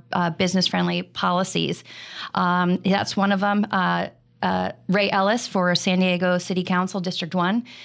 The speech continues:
is also a priority. Uh, we are also supporting, um, uh, Mayor Gaspar for county supervisor. Uh, we think that she, as a small business owner herself, is going to provide, um, that, um, necessary,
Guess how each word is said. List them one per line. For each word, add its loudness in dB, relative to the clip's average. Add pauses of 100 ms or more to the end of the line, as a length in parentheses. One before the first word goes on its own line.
is 0
also 2
a 0
priority. 0 (340)
Uh, 2
we 2
are 0
also 0
supporting, 0
um, 0 (140)
uh, -2 (280)
Mayor 4
Gaspar 0
for -2
county 2
supervisor. 0
Uh, 0
we 2
think -2
that -4
she, 2
as -2
a -6
small -2
business -2
owner -2
herself, -2 (400)
is 2
going 2
to 2
provide, 0
um, 2
that, 0
um, 0 (480)
necessary, 2